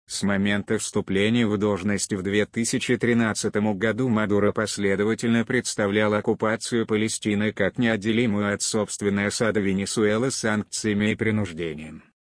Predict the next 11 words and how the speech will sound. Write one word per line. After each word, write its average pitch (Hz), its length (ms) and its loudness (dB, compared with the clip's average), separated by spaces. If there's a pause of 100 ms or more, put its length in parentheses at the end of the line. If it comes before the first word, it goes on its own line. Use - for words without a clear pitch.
(200)
Венесуэла 113 760 2
разорвала 104 680 2
дипломатические 110 1120 0
отношения 85 760 -2
с - 120 -6
Израилем 110 540 2
в 95 80 -4
две 117 240 4
тысячи 117 460 0
девятом 104 580 0
году, 110 440 -2